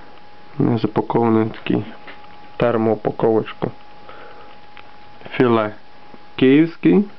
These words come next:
Кременчук м'ясо. Упакована четвертого числа, вжити до дев'ятого числа.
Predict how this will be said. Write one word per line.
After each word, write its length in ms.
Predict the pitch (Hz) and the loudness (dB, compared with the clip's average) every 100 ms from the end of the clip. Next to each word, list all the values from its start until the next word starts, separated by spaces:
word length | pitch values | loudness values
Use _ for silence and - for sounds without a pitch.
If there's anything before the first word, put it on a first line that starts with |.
| - - - - | -16 -18 -16 -2
Кременчук 640 | 123 127 123 - - - | 2 4 4 2 0 4
м'ясо. 500 | 139 139 139 - 156 - - - - - - - - - - - | 6 6 2 0 0 -2 -14 -16 -16 -16 -8 -4 -4 -6 -12 -8
Упакована 520 | - 131 127 127 117 | -4 0 4 6 4
четвертого 500 | 107 135 120 127 135 | 2 0 0 2 2
числа, 240 | 135 135 131 | 2 4 4
вжити 360 | 113 123 - | 4 2 2
до 160 | 113 117 | 2 4
дев'ятого 580 | 117 113 117 - 113 110 | 4 4 2 4 4 4
числа. 500 | - - - 160 | 2 -4 -2 -4